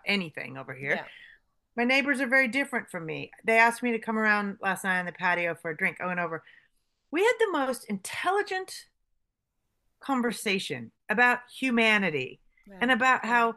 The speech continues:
Speaker 1: they care and about how I care and their religion and my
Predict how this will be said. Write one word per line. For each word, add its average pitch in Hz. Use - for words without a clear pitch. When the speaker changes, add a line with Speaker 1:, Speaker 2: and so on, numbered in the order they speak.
Speaker 1:
they 254
care 143
and 214
about 233
how 240
I 240
care 139
and 233
their 294
religion 165
and 180
my 262